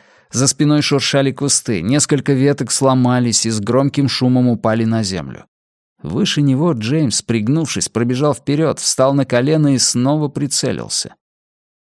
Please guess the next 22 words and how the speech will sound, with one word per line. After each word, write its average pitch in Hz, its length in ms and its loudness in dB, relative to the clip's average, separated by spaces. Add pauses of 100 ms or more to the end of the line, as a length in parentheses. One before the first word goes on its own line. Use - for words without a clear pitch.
Рекс 95 380 -4
обернулся 104 800 0 (380)
и 113 60 -6
увидел, 151 360 2
как 143 180 -2
большой 160 720 0
олень 151 320 0
пытается 120 580 -4
подняться. 113 800 -4 (520)
Кровь 156 300 2
лилась 151 360 2
у 151 60 0
него 147 200 2
из 127 120 0
груди, 123 540 -2 (160)
обессиленное 147 720 2
животное 143 560 0
завалилось 131 560 0
на 117 240 0
бок, 110 260 -6
примяв 117 460 0
кустарник. 82 760 -6